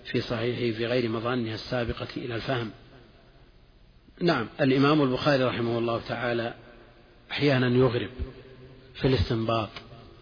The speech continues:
ويبعد، وإذا أراد الباحث قبل وجود هذه الفهارس وقبل وجود هذه الآلات التي يسرت على الناس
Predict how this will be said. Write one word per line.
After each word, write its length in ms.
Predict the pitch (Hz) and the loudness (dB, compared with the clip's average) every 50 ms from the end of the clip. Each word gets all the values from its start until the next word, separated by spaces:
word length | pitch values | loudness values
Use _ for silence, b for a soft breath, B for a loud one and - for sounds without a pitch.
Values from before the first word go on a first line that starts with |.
| - - | -8 -2
ويبعد، 520 | - 123 127 131 131 123 113 107 113 117 - - - - - - - - - - - - - - - - - - - - - | 2 4 6 6 6 4 2 0 -2 -4 -6 -10 -14 -14 -16 -20 -20 -20 -20 -20 -20 -20 -20 -20 -20 -20 -20 -20 -20 -12 -6
وإذا 1000 | - 127 127 131 127 127 127 131 127 127 127 131 131 - 190 143 143 147 147 156 | -2 2 2 4 4 2 2 0 0 -2 -6 -8 -6 -2 2 4 4 4 6 6
أراد 280 | 147 156 170 170 147 151 | 6 8 8 8 8 6
الباحث 680 | 151 135 143 143 127 127 147 156 143 - - 147 131 - - - - - - - - - - - - - - - - - - - - - - - - - - - - - - - | 6 6 4 4 4 6 6 4 4 2 0 0 -2 -2 -6 -14 -14 -16 -18 -20 -20 -20 -20 -20 -20 -20 -20 -20 -20 -20 -20 -20 -20 -20 -20 -20 -20 -20 -20 -20 -20 -18 -4 2
قبل 260 | - 185 175 165 147 | 4 4 6 8 6
وجود 400 | 135 131 127 120 123 139 139 120 | 6 6 6 4 4 4 2 2
هذه 260 | 120 123 113 113 113 | 2 0 2 0 0
الفهارس 640 | 110 101 - 120 107 113 120 120 117 110 104 - - | -2 -2 -2 -2 0 0 0 0 0 -2 -4 -4 -6
وقبل 340 | 107 - - 131 123 117 127 | -6 -2 0 0 2 2 2
وجود 320 | 123 120 113 131 131 110 | 2 2 2 2 2 2
هذه 260 | 110 120 120 113 107 107 | 2 0 0 0 -2 -2
الآلات 540 | 110 104 113 110 110 117 123 123 113 - | -4 -4 -4 -4 -2 0 0 0 -2 -2
التي 480 | 110 101 104 110 - - 120 120 - 143 | -4 -4 -4 -4 -2 -2 -2 0 0 -2
يسرت 400 | 139 - - - 120 110 110 - | -2 -2 -2 -2 -2 -4 -4 -6
على 180 | - 113 110 110 | -6 -4 -4 -2
الناس 480 | 113 113 117 131 147 151 - - - | -2 0 2 2 2 0 0 -4 -14